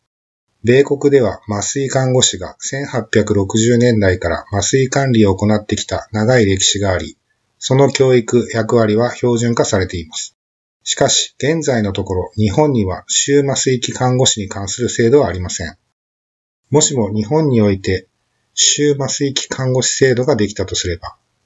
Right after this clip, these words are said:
麻酔導入、送還は麻酔医がして、その後の手術中の麻酔管理を看護師さんがすることになるでしょう。このように、終麻酔器看護師だけでなく、その他にも人工呼吸管理、中心静脈カテーテルの抜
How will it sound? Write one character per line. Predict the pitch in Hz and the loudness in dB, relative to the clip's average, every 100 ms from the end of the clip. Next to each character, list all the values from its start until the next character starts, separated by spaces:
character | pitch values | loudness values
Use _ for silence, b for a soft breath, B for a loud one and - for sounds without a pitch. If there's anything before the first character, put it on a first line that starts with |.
| 101 | -2
麻 | 101 | 0
酔 | - 151 151 | 2 4 4
導 | 143 143 107 | 6 4 2
入、 | 90 78 - | -4 -10 -10
送 | - 131 127 | -2 0 0
還 | 120 117 | 2 2
は | 123 139 - - | 2 0 -2 -2
麻 | 107 | 0
酔 | - 135 127 117 | 0 0 2 2
医 | |
が | 139 | 2
し | - - | 0 -2
て、 | - - _ _ _ _ - | -6 -14 _ _ _ _ -4
そ | 117 | 0
の | 127 | 2
後 | 135 | 4
の | 143 | 4
手 | 135 131 | 2 2
術 | 135 139 - | 0 -2 -4
中 | - 131 | 0 2
の | 127 120 | 2 2
麻 | 113 | 0
酔 | - 135 123 | 2 2 2
管 | 127 117 | 2 2
理 | 101 | 4
を | 123 120 | 2 2
看 | - 123 127 | -2 -4 0
護 | 127 | 2
師 | 123 | 2
さ | - 113 | 2 2
ん | 123 | 2
が | 123 | 2
す | 117 | 2
る | 107 | 0
こ | 104 | 2
と | 139 | 2
に | 123 | 2
な | 101 | 2
る | 95 | 0
で | 82 | -2
し | - | -4
ょ | - | -6
う。 | _ _ _ _ _ _ | _ _ _ _ _ _
こ | - 123 | 0 2
の | 143 | 4
よ | 147 | 4
う | 127 | 4
に、 | 92 - | 0 -4
終 | - - 139 143 139 | -2 0 0 -2 -2
麻 | |
酔 | 131 147 131 | -4 -4 -4
器 | - | -6
看 | - 131 127 | -4 -2 0
護 | 131 | 0
師 | - | -2
だ | 95 | -4
け | 104 | -4
で | 98 | -4
な | 87 | -6
く、 | - - - _ | -10 -16 -20 _
そ | - 135 | -2 2
の | 151 | 4
他 | 147 | 4
に | 113 | 2
も | 104 98 - | 0 -2 -6
人 | 113 123 127 | -2 0 0
工 | 131 127 | 2 2
呼 | 120 | 2
吸 | 110 123 117 | 2 4 4
管 | 123 104 | 2 0
理、 | 85 - - _ | -2 -6 -14 _
中 | - 123 127 | -2 0 2
心 | - 139 127 | 0 -2 -4
静 | 127 127 | -4 -2
脈 | 123 117 - | -4 -6 -2
カ | 113 | 0
テ | 123 113 | 4 4
ー | |
テ | 107 | 2
ル | 110 | 0
の | 120 | 0
抜 | 101 95 | 0 0